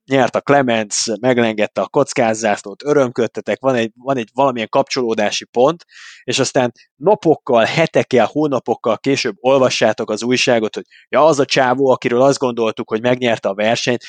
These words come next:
az nem is nyerte meg. Hogy magyarázod meg ezt a gyereknek? Tehát, eh, ez nem így működik.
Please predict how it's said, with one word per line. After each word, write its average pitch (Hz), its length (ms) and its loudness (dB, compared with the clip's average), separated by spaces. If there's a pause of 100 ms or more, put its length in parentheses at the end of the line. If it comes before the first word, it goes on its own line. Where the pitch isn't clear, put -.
az 101 160 -14
nem 120 160 -2
is 127 200 -2
nyerte 98 300 -6
meg. 92 140 -16
Hogy 135 180 0
magyarázod 120 540 2
meg 95 120 -14
ezt - 200 -12
a 95 40 -12
gyereknek? 85 460 -14
Tehát, 104 240 -4 (380)
eh, 117 340 -6 (300)
ez 117 140 -6
nem 160 180 2
így 135 160 0
működik. 139 580 0